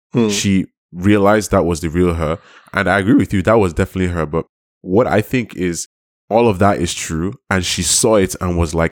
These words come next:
Speaker 2: "I don't like this person.
Speaker 1: Yeah.
Speaker 2: And I want to be a different person." So she starts trying to kind of work t-,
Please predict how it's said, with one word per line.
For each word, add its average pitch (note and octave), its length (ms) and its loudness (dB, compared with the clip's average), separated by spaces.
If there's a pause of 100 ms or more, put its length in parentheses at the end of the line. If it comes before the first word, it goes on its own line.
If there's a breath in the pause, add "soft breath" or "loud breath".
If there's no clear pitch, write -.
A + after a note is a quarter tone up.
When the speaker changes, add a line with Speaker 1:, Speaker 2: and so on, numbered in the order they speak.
(100)
Speaker 2:
"I F2 100 -2
don't F2+ 280 -2
like E2 300 -4
this D#2 160 -6
person. - 400 -4 (260)
Speaker 1:
Yeah. B2 140 2
Speaker 2:
And E2+ 80 2
I E2+ 60 2
want F#2 240 4
to D#2+ 80 -6
be E2+ 160 0
a D#2+ 40 2
different F2+ 360 -2
person." - 320 -4 (420)
So - 160 -4
she E2+ 120 -4
starts G2+ 300 -2
trying F#2 280 0
to E2 260 -2 (260)
kind F#2 200 0
of D2+ 220 -4 (120)
work F2+ 400 2
t-, - 140 -2